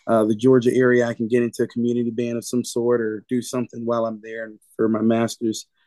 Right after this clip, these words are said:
I've been playing for, at this point, eleven years. So, uh, it's kind of hard to just stop and be interested to hear everyone else's responses, uh, if they're still playing and how they are. But I think, uh, like you were saying, Michelle, as we're, we're wrapping up, I mean,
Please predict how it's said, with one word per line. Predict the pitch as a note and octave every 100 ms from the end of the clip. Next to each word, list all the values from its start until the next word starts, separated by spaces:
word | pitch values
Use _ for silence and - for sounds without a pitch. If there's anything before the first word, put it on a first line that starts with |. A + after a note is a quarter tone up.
| _ _
I've | B2
been | D3+ C3+
playing | D#3+ E3 D#3
for, | C#3 C3+ A#2+ A#2 A#2+ - _ _
at | B2+ A2+
this | C3
point, | - B2+ A#2
eleven | A#2 A#2+ A#2+
years. | A#2 A#2 G2 -
So, | A#2 G#2+ G#2
uh, | G#2 G2+
it's | -
kind | - B2+
of | C#3
hard | B2 A#2+ A2
to | G#2
just | A2+ -
stop | - A2+ A#2 -
and | G#2+ G2+ - _ _ _ _
be | A2+
interested | B2 B2 - C3
to | -
hear | B2 A#2
everyone | A2+ A2 A2+
else's | A2 A2+ G#2+ G2+
responses, | G2 - A2 G#2+ - G2+ - - A2+
uh, | G#2 G2+
if |
they're | -
still | G#2+ - G#2
playing | - A2+ A2 G#2
and | G2
how | A2 A2
they | G#2+
are. | A2 G#2+ G#2+ _ _ - - - _
But | C#3+
I |
think, | C#3+ E3+ D3+
uh, | D3 C3+
like | C#3 C3
you |
were | A#2+
saying, | - B2+ A#2+
Michelle, | A#2+ B2+ A#2+
as | A#2 G#2+
we're, | A#2 A2 -
we're | A2+
wrapping | A#2+ A#2+ - A2+
up, | A#2 A2+ -
I |
mean, | A#2 A2+ A2 B2+